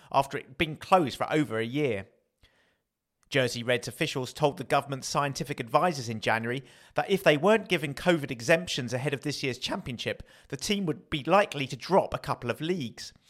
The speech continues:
The remarks, included in recently published minutes,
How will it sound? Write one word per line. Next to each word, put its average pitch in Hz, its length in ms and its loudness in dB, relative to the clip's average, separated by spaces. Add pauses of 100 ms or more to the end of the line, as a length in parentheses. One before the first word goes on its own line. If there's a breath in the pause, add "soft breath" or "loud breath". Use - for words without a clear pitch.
(220 loud breath)
The 117 80 -2
remarks, 123 540 4
included 135 440 -2
in 131 100 -6
recently 139 520 -6
published - 460 -4
minutes, 143 420 -2